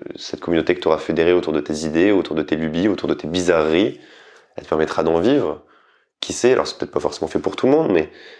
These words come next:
t'es pas obligé de le documenter aussi publiquement, tu peux juste le documenter pour toi. Mais, euh, mais je trouve ça hyper important. Euh, moi, je prône beaucoup l'écriture, je, j'essaie de donner aux gens l'envie d'écrire,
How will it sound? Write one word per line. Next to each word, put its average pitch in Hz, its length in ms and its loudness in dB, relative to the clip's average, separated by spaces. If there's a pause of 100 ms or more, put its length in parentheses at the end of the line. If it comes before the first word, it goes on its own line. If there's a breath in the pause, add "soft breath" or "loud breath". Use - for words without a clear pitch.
(140 loud breath)
t'es - 60 -4
pas 90 60 4
obligé 85 180 2
de 82 80 0
le 80 80 2
documenter 82 420 0
aussi - 180 -2
publiquement, 87 680 0
tu - 100 -8
peux 80 100 -4
juste 80 140 -4
le 80 60 2
documenter 78 420 -2
pour - 160 -10
toi. - 260 -2 (600 loud breath)
Mais, 80 300 -2
euh, 76 200 0
mais - 180 -14
je - 60 -4
trouve - 100 -8
ça 101 80 4
hyper 98 200 2
important. 95 540 2
Euh, 76 60 -4 (680 soft breath)
moi, 82 60 -4
je - 80 -6
prône 85 200 2
beaucoup 90 220 2
l'écriture, 98 680 2
je, 73 220 0
j'essaie - 260 -8
de - 140 -10 (580)
donner 85 240 2
aux 85 140 4
gens 85 520 0
l'envie 80 240 -2
d'écrire, 82 580 0